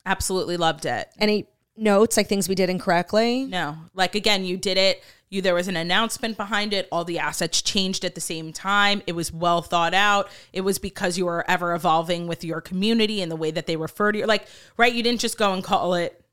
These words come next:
Speaker 2: The Fart. We should have called it
Speaker 1: Honestly,
Speaker 2: The Fart.
Speaker 1: great name.
Speaker 2: Oh, no,
Speaker 1: Yeah.
Speaker 2: we went from The Breath to The Fart. That's, like, too much.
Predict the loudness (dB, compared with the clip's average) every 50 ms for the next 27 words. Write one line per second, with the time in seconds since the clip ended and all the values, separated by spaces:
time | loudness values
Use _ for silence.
0 | _ _ _ _ _ _ _ _ _ _ _ _ _ _ _ _ _ _ _ _
1 | _ _ _ _ _ _ _ _ -6 -6 -2 2 2 2 2 2 -2 -4 -8 -18
2 | -20 -20 _ _ _ _ _ _ _ _ _ _ _ _ -6 -4 0 2 2 2
3 | 2 2 4 6 6 6 6 4 2 2 2 2 2 0 0 2 0 2 2 2
4 | 2 4 2 2 0 0 0 -2 -4 -4 -8 -8 -8 -8 -8 -10 -10 -12 -4 -2
5 | 0 2 2 2 2 4 6 4 4 4 2 -2 0 0 0 2 2 2 2 0
6 | -2 -4 -2 -2 0 0 2 2 4 2 2 0 -2 -2 -2 -6 -4 -6 -6 -6
7 | -6 -6 -4 -2 -2 -2 -2 -2 -4 -4 -4 -6 -10